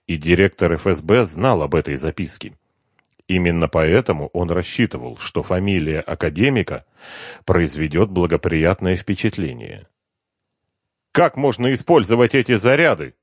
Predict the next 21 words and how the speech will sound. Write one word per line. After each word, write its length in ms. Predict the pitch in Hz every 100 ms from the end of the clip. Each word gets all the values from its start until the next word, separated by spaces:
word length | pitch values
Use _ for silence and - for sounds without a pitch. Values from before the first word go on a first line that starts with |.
| _
вдруг 360 | 64 65 87 -
спросил 460 | - 85 - 78
президент. 600 | - 80 85 85 82 71 _ _ -
«Они 260 | 104 147
очень 420 | 165 214 - 143
опасны». 600 | 117 147 127 - 85 65 _ _ _ _ _ _ -
Директор 680 | 65 69 73 98 - 101 -
Ф 160 | 92 -
С 160 | 80
Б 180 | 69 90
посмотрел 600 | - 85 87 - 90 95
на 80 | 101
министра 640 | 90 85 87 87 - 90 92
обороны, 540 | 85 101 104 73 60 _ _ - - - - - _
увидел 460 | 78 85 104 85 78
его 220 | 82 82
сочувственный 720 | - 87 - 87 - 76 73
взгляд 500 | 67 69 82 123 - -
и 140 | 80
честно 500 | - 92 90 - 85
ответил: 540 | 95 85 78 - 62